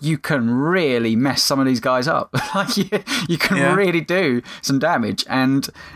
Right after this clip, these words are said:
Speaker 1: the fact that you are doing that to recognizable,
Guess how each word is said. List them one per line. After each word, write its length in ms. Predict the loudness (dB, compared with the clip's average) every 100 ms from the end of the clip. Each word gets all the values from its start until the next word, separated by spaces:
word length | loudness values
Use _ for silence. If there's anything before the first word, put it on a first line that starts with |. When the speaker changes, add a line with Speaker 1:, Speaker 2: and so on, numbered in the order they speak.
| -8
Speaker 1:
the 80 | -2
fact 220 | -2 -2
that 100 | 0
you 180 | 2 2
are 260 | 2 2
doing 280 | 2 0 2
that 200 | 0 -2 _ _ -4
to 180 | 0 0
recognizable, 920 | 0 0 2 2 2 0 0 -2